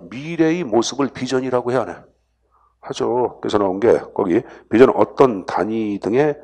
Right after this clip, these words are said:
미래 모습에 대한 머릿속의 그림이란 말로 왔는데, 지금 얘기한 미래의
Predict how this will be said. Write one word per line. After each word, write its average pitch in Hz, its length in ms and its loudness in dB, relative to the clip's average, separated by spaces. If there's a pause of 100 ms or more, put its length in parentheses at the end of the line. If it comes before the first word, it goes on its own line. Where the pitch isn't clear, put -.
(140)
미래 147 680 2
모습에 95 420 -2
대한 110 360 -2
머릿속의 95 440 0
그림이란 95 480 -4
말로 76 200 -4
왔는데, 78 460 0 (420)
지금 90 260 -12
얘기한 78 360 -10
미래의 104 520 -4